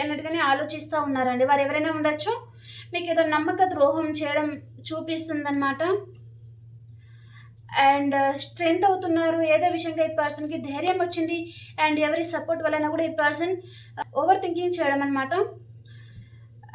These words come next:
And, uh, all tied up. తన వల్ల కాదు అన్నట్టుగా ఆలోచిస్తున్నారండి. మీతో రిలేషన్ ఇంకా తన వల్ల కాదు అన్నట్టుగా ఆలోచిస్తూ ఉన్నారనమాట. And మీ ఎనర్జీస్ ఏ విధంగా ఉండబోతున్నాయి?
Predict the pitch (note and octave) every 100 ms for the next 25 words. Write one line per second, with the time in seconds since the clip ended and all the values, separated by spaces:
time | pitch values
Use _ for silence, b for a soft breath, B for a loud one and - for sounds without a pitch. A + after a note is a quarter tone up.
0 | - D4 C#4+ C#4 C4+ C4 B3+ A#3+ B B
1 | - - - - B B B C#4 D#4+ E4
2 | C#4 C4+ A#3+ - - - B B B F4
3 | F4 F4+ E4+ E4 D#4 D#4 E4+ D#4 D#4 D#4+
4 | E4 F4 C#4+ D4 E4+ E4+ D4+ D#4 C#4+ C#4+
5 | D4+ F4 D#4+ D#4+ D#4 C#4+ D4 E4 D#4+ D4+
6 | C#4 C#4 C#4+ C#4 C4+ C4 C4 C#4 C4 C4+
7 | B3 D#4 B3 C4 C#4 C#4 C4 C#4+ C4+ C4
8 | C4 C4 B3+ C4 F4 G4 B B B B
9 | C#4 C4+ C#4 C#4+ E4+ E4 C#4 C4 C#4 -
10 | C#4 C4 C#4 B3 A#3+ A3+ A3+ A3+ A3+